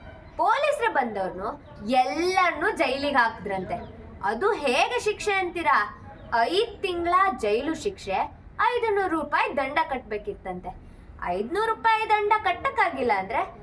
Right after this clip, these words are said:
ಮತ್ತೊಂದ್ ತಿಂಗಳ ಜೈಲ್ ಶಿಕ್ಷೆ ಅನುಭವಿಸ್ಬೇಕು ಅಂತ ಇತ್ತಂತೆ. ಆ ಸಂದರ್ಭದಲ್ಲಿ ಎಲ್ಲರೂ ಇನ್ನೊಂದ್ ತಿಂಗಳ ಜೈಲ್ ಶಿಕ್ಷೆ ಅನುಭವಿಸೋದ್ನೇ, ಆ, ಒಪ್ಕೊಂಡ್ರು ಬಿಟ್ರೆ ಯಾರು ದಂಡ ಕಟ್ಟೋ ಪರಿಸ್ಥಿತಿಯಲ್ಲಂತೂ ಇರ್ಲಿಲ್ಲ.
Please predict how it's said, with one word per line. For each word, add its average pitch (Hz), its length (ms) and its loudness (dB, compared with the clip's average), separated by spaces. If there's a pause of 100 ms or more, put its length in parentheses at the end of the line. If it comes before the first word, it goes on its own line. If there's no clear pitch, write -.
(140)
ಮತ್ತೊಂದ್ 508 400 0
ತಿಂಗಳ 349 360 0
ಜೈಲ್ 466 260 2
ಶಿಕ್ಷೆ - 300 -4
ಅನುಭವಿಸ್ಬೇಕು 196 960 -4
ಅಂತ 262 160 -4 (120)
ಇತ್ತಂತೆ. 220 360 -4 (720)
ಆ 208 240 2
ಸಂದರ್ಭದಲ್ಲಿ 262 840 0 (560)
ಎಲ್ಲರೂ 480 560 6 (420)
ಇನ್ನೊಂದ್ 466 380 0
ತಿಂಗಳ 539 320 2
ಜೈಲ್ 403 260 2
ಶಿಕ್ಷೆ 453 300 0
ಅನುಭವಿಸೋದ್ನೇ, 381 880 2 (300)
ಆ, 247 380 2 (260)
ಒಪ್ಕೊಂಡ್ರು 320 540 2
ಬಿಟ್ರೆ - 760 -2 (100)
ಯಾರು 262 460 4
ದಂಡ 262 260 2 (120)
ಕಟ್ಟೋ 392 300 2
ಪರಿಸ್ಥಿತಿಯಲ್ಲಂತೂ 226 840 0
ಇರ್ಲಿಲ್ಲ. 240 360 0